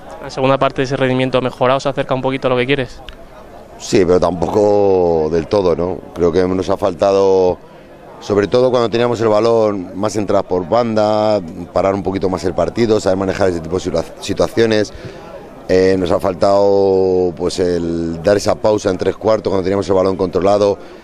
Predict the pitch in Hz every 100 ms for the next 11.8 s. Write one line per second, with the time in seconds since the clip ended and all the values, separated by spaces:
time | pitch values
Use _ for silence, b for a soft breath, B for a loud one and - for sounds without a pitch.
0 | B 87 107 98 98 110 110 107 104 98
1 | 95 92 95 87 80 117 110 101 95 B
2 | B B B B - - 90 98 98 98
3 | 95 95 95 101 104 82 82 95 92 98
4 | 98 95 101 98 98 98 90 98 98 95
5 | 98 - 87 90 92 85 101 98 98 95
6 | 98 101 117 107 92 87 87 87 90 98
7 | 87 98 95 87 - B B B - 80
8 | 98 104 104 98 98 87 92 104 110 113
9 | 85 85 92 90 90 85 - 82 85 92
10 | 92 101 95 90 92 87 92 90 90 92
11 | 92 90 107 107 92 92 117 139